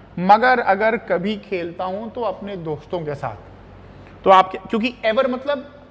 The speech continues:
अगर कभी, तो "I seldom if ever play cricket with my friend," I'm sorry, "I seldom if ever play cricket, comma, I play with my friends."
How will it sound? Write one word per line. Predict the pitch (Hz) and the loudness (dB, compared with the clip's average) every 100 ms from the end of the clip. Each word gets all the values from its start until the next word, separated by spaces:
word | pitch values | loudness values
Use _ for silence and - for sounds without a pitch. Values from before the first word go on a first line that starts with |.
| - | -10
अगर | 180 180 156 | -4 -4 -4
कभी, | 147 147 135 - - - - - | -6 -6 -12 -18 -20 -20 -10 -2
तो | 196 - 190 | -2 0 4
"I | 185 190 214 262 262 - - - - - | 6 6 4 0 -6 -14 -20 -20 -8 0
seldom | 214 208 262 262 - | 0 2 -2 -2 -6
if | 302 254 - - - _ - - - - | -6 -8 -12 -20 -20 _ -20 -20 -20 4
ever | 190 165 196 | 4 6 2
play | 220 - 220 220 214 - | 2 -4 0 0 0 -6
cricket | 165 233 311 - - - - - - - - - | -4 -2 -2 -4 -18 -20 -20 -20 -20 -20 -20 -10
with | 185 226 196 | 0 0 2
my | 190 175 151 | 0 2 0
friend," | 139 - - 185 165 170 - | -4 -6 -2 -2 -2 -8 -6
I'm | 185 - | 0 2
sorry, | 156 117 - - - - - - - - | 2 -2 -14 -20 -20 -20 -20 -20 -8 4
"I | 180 208 254 262 - - - - - - | 6 6 4 -2 -10 -20 -20 -20 -20 0
seldom | 214 226 277 285 302 - - - 240 | 0 4 4 2 -2 -16 -20 -10 -4
if | 226 | -4
ever | 233 185 180 214 | 2 2 2 0
play | 220 202 185 - | -2 -6 -6 -6
cricket, | 170 165 254 - - - | -8 -6 -8 -8 -20 -6
comma, | 190 160 180 240 - - - | -4 -2 -4 -6 -12 -20 -2
I | 190 | 0
play | 214 220 - 226 | 2 -2 -2 0
with | 214 185 156 | 2 0 0
my | 165 269 311 - - - | -2 -2 -6 -14 -14 -6
friends." | 147 117 | -6 -6